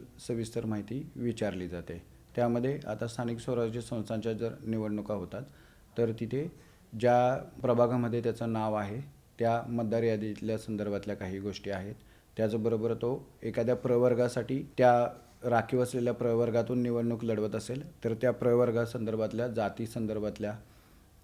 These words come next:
किंवा राखीव मतदारसंघासंदर्भातले कागदपत्रे असतात, ती भरावी लागतात. शैक्षणिक पात्रता असते, गुन्हेगारी पार्श्वभूमी असते, त्याचबरोबर मत्ता व दायित्व म्हणजे त्याच्याकडे असणारी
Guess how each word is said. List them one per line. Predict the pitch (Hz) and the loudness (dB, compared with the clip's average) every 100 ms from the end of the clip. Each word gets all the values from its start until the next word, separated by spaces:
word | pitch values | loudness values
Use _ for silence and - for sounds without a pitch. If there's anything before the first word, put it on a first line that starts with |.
| - - | -20 -8
किंवा | 120 110 110 107 113 | -2 0 0 -2 0
राखीव | 113 - 123 120 117 113 107 104 | 0 0 -2 -2 -4 -6 -6 -6
मतदारसंघासंदर्भातले | 104 113 101 110 107 107 101 101 104 104 104 101 107 | -2 -2 0 -2 -2 -2 -2 -4 -4 -2 -2 -4 -6
कागदपत्रे | 104 - 110 101 90 98 101 | -6 -6 -4 -4 -6 -6 -6
असतात, | 98 - 107 - - - | -6 -8 -14 -14 -12 -6
ती | |
भरावी | 110 104 104 101 | -2 0 0 -2
लागतात. | 101 - 107 - - - - | -4 -8 -12 -12 -20 -20 -18
शैक्षणिक | - 117 113 127 123 | -2 0 0 0 -2
पात्रता | 127 110 110 101 104 | 0 0 0 -4 -4
असते, | 101 107 113 - - - - - - 107 | -6 -10 -10 -18 -20 -20 -20 -20 -10 0
गुन्हेगारी | 117 123 123 131 | 4 6 4 2
पार्श्वभूमी | 131 110 104 104 104 98 | 2 0 0 -4 -2 -2
असते, | 101 - 110 113 - - - | -6 -8 -12 -12 -20 -20 -4
त्याचबरोबर | 120 117 117 120 117 127 - - - - - - | 2 2 2 2 2 0 -2 -14 -20 -20 -20 -2
मत्ता | 117 117 127 | 0 2 6
व | 127 127 | 6 6
दायित्व | 113 107 104 - 90 87 87 - | 4 2 2 -4 -8 -8 -8 -4
म्हणजे | 104 107 | -2 0
त्याच्याकडे | 113 110 113 117 | -2 -2 0 0
असणारी | 117 113 113 113 | -2 -2 -2 -2